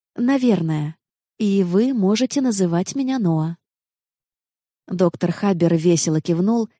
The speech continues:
и повторил то, что делал в прошлый раз. Сел рядом со мной на стул и поставил аппарат узи так, чтобы хорошо видеть и манипулировать им. "Давайте посмотрим, как поживает плод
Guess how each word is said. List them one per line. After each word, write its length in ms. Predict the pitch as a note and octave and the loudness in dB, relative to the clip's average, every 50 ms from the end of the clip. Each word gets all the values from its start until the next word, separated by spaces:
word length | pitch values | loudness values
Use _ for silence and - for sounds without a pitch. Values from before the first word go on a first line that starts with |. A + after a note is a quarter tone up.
| _ _ _ - | _ _ _ -8
и 100 | - B3 | -6 -4
повторил 540 | - - A3 - - G#3+ G3+ F#3 F#3 D#3+ D#3 | -2 -2 -2 -2 0 0 0 2 2 0 0
то, 180 | - - A3 G#3+ | 0 0 -2 -2
что 200 | - - F3 D#3+ | -2 -2 -2 -2
делал 340 | D3 D3+ F#3 G3 G3 F3+ E3+ | 0 2 2 2 2 2 0
в 80 | - | -2
прошлый 400 | - - E3 D#3+ - E3 E3+ E3 | -2 0 0 0 0 0 0 0
раз. 340 | D#3 D3+ D3 D3 - - - _ _ _ _ _ _ _ _ _ _ _ _ | 0 -2 -4 -4 -6 -10 -12 _ _ _ _ _ _ _ _ _ _ _ _
Сел 340 | - - - - C4+ B3 A3 | -10 -6 -4 0 0 2 2
рядом 300 | F#3+ F3+ F3 E3 E3+ E3 | 2 2 2 2 2 0
со 160 | D#3+ - E3+ | 0 0 -2
мной 180 | D#3+ E3 E3 D#3+ | 0 0 0 0
на 140 | D#3+ D#3+ D#3+ | 2 0 0
стул 360 | - - - B3+ B3+ C4 B3 - _ _ _ _ - | 0 0 0 0 0 0 -2 -6 _ _ _ _ -4
и 140 | - C#4 - | -4 -2 0
поставил 480 | - F#3+ F#3 - - A3+ A#3+ A#3 A3 - | 0 0 0 0 0 0 0 0 0 0
аппарат 420 | - F#3 - G3 F#3+ F#3+ F#3+ - - | -2 -2 0 0 2 2 0 -2 0
узи 300 | - G3+ F#3 E3+ - E3+ | 0 0 2 2 0 -2
так, 340 | - - G#3 A#3 A#3+ _ _ _ _ _ _ _ | -2 -2 -2 -4 -4 _ _ _ _ _ _ _
чтобы 300 | - - - B3 G#3 G3+ | -10 -6 -2 -2 0 0
хорошо 440 | F#3+ - G3 F#3 F3 D#3+ - G#3+ A3+ | 0 0 0 0 0 0 0 0 0
видеть 440 | G3+ D#3+ F#3 G#3+ G3+ G#3+ G#3 - - - | 0 0 -2 -2 -2 -2 -4 -4 -4 -2
и 100 | G#3 G3 | 0 2
манипулировать 800 | F#3 E3+ E3+ D#3+ - F3+ E3+ D#3+ D3 D3 C#3+ C#3 D3+ - - - | 2 2 2 0 0 0 0 0 0 -2 -2 -2 -6 -6 -8 -8
им. 300 | - E3 D3+ C#3 C#3+ D3+ _ _ _ _ _ _ _ _ _ _ _ _ _ - - | -4 -4 -4 -4 -6 -10 _ _ _ _ _ _ _ _ _ _ _ _ _ -6 0
"Давайте 500 | F#3 G#3 G#3 G3+ G3+ F#3 F3+ - F#3 E3+ | 2 2 4 4 4 4 4 2 2 2
посмотрим, 640 | - F#3 F3+ - A3 A#3 A#3 - - F3+ E3 E3 | 2 0 0 2 0 0 0 0 0 0 0 0
как 240 | - F#3 E3 D#3 - | 0 0 0 0 0
поживает 500 | - F3 D3+ F3 E3+ E3 E3+ E3 E3 - | -2 -2 0 0 2 2 2 0 0 0
плод 320 | - B3 C4+ A#3+ G3 - | 0 2 2 2 2 0